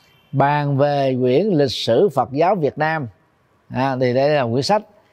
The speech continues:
Thì tôi đang trình bày, à, theo cái phong cách của người nước ngoài, viết qua toàn bộ, ngoài trừ giới từ, liên từ, bạo từ nha. Thì vì, à, cái bài giảng này tôi đã làm từ năm hai nghìn lẻ năm,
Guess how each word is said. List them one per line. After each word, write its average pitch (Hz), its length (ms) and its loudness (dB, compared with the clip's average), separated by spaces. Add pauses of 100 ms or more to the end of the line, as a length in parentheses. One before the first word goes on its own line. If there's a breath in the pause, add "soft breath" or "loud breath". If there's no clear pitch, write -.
(180 soft breath)
Thì 127 120 -2
tôi 151 140 2
đang 147 200 0
trình 131 180 0
bày, 117 540 0 (320)
à, 127 400 -2
theo 151 380 0
cái 170 140 0
phong 143 220 -2
cách 202 160 2 (220)
của 120 260 2
người 156 160 0
nước 156 160 -2
ngoài, 110 320 0 (300)
viết 180 200 2
qua 151 160 2
toàn 127 180 -4
bộ, 110 340 0 (240)
ngoài 127 160 0
trừ 123 120 -2
giới 151 220 0
từ, 165 120 2
liên 131 160 -2
từ, 127 100 0
bạo 120 120 -2
từ 123 320 0
nha. 147 260 -6 (500 soft breath)
Thì 123 80 -2
vì, 123 320 0
à, 123 180 -2
cái 156 100 0
bài 123 260 0
giảng 127 200 0
này 131 300 0
tôi 143 180 0
đã 143 120 2
làm 123 280 -2
từ 123 140 0
năm 139 280 -2
hai 139 220 -4
nghìn 123 120 -2
lẻ 131 80 0
năm, 160 240 -4